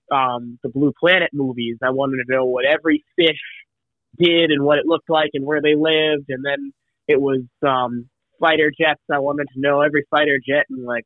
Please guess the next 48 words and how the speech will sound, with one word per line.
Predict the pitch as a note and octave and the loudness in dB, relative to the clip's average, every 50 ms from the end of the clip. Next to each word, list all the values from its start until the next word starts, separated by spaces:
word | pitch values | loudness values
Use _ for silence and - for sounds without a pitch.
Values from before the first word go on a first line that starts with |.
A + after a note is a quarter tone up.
| _ - | _ -6
what, | C3+ C#3+ C#3+ - | -2 -2 -2 -2
how | - - C#3+ D3+ D3+ C#3+ - | -2 -2 0 0 0 0 0
fast | D#3 D3 C#3+ D3 - - | 0 0 0 0 -4 -8
it | - - _ | -16 -14 _
flew. | - D3 D3+ D3+ D3 C#3+ | -6 -2 0 2 2 2
I | C#3+ C#3 | 0 0
was | C3+ C#3 C#3 C#3 | -4 -6 -8 -12
just, | C#3+ - | -8 -4
I | - C#3+ | -2 0
was | D3+ D3+ - | 0 0 0
fascinated | - F3+ F3+ E3+ - - D#3+ C#3+ C#3 C3+ | 2 2 2 2 0 -4 -6 -6 -4 -2
by | C3+ C3 B2+ | -4 -4 -2
things, | - C3+ C3 C3 C3 | -2 -2 -4 -4 -2
and | C#3+ E3 | 0 2
that | F#3+ F3 - - | 2 2 2 0
is | - D3+ C#3+ | 0 -2 0
what | C3+ C#3+ C3+ E3 | 0 0 2 2
ultimately | D#3+ D#3+ - - D3+ C3 B2+ C3 | 2 0 0 -4 -4 -2 -2 -2
made | B2+ C3+ C#3+ C#3+ C#3 | 0 0 0 0 0
me | C3 C3 B2+ B2 _ _ _ _ _ _ _ _ _ _ _ - | 0 -2 -4 -4 _ _ _ _ _ _ _ _ _ _ _ -2
a | D3+ | 0
really | D#3 D#3 D3 D3 | 0 2 2 0
good | C3+ D3+ D3 C#3 _ _ | 0 0 -2 -2 _ _
skier | - E3 E3 D#3+ D#3 D3+ C#3 | 0 2 4 4 4 4 2
and | B2+ B2+ C3 | 0 -2 -2
climber, | - D3 C#3 D3+ D#3 D#3 D3 C3+ A#2+ | -2 0 2 2 2 0 -2 -4 -4
because | A#2 B2+ B2 - C3+ B2 C#3+ | -6 -6 -6 -4 -4 -2 0
I | C#3+ D3 | 0 0
didn't | D#3+ D3+ C#3+ B2+ - | 0 -2 -4 -6 -10
just | - B2 - | -14 -10 -4
learn | C3+ C#3 C#3 C3 B2+ | 0 2 2 2 0
the | A#2+ A#2+ _ | -2 -8 _
skill. | _ - C#3+ C#3 C#3 C3+ | _ 0 2 2 2 2
I | B2+ | 0
learned, | B2 C3 C3 C3 B2+ B2 A#2+ _ _ _ _ _ _ _ _ _ _ - | 0 0 0 0 0 -2 -6 _ _ _ _ _ _ _ _ _ _ -2
uh, | C3 B2 A#2 A#2 A#2 A#2+ | 0 0 0 -2 -2 -2
the, | B2+ B2+ A#2+ A#2+ B2 - | -2 -2 0 -2 -2 -2
the | C3 C#3 | -4 -4
jargon | B2 - D3 D3 C#3+ C#3 C#3 - C#3+ C3+ C3 | 0 2 2 4 4 2 0 0 -2 -2 -2
and | C3 B2 B2 A#2+ | -2 -2 -4 -4
the | A#2+ - - | -6 -6 -4
techniques | D3+ C#3 - - C#3 C3+ C3+ B2+ - - - | -4 -4 -4 -2 -2 -2 -2 -2 -4 -4 -4
and | - A#2 A#2+ A2+ | -2 -2 0 0
all | - C3 C#3+ C3 B2+ | 2 2 2 2 2
that | C3 B2 A#2+ _ _ | 0 0 -2 _ _
stuff | - D3 B2+ - - | -2 -2 -2 0 0
really | C3+ C3+ B2 B2 A#2 | 0 0 0 0 0
quickly. | - F3+ F3+ F3 - C#3+ B2+ A2+ A#2 | 0 0 0 0 0 0 0 0 -2